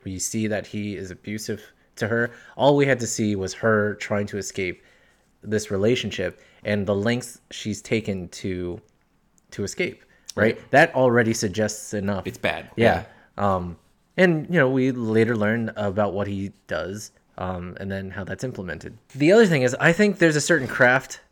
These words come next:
Speaker 1: uh, with people that do horror or suspense. It instilled this sort of feeling as you go through the movie. And I think because in that type of genre, they do it best,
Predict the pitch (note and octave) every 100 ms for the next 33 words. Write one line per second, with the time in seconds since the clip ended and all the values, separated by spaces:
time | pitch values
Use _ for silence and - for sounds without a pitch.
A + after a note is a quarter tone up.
0 | _ - - G2+ G2 G2+ F#2+ F#2 A2 A2+
1 | - - B2 B2 A2+ G#2 G#2+ G#2 G#2 G#2
2 | A2+ A2 A2 G#2+ G#2 G2+ - F2 D#2 -
3 | - - - G2+ G2+ - - A#2+ A2+ -
4 | A#2 G#2+ - C3 A#2 A2+ - A2 G#2 F#2+
5 | F#2 - _ _ A#2 C3+ E3+ G3 _ _
6 | - - G#3 G3+ G#2 G2 G2 F#2+ - _
7 | _ _ _ - G#2+ - G#2 G2 A2 G2+
8 | F#2+ G2 D3+ C3 - - - _ - B2+
9 | D3 C3 A#2+ A2+ B2+ A2+ G2 G#2+ A2 A#2+
10 | C3 - _ _ - A2 G#2 G2 - -
11 | - - -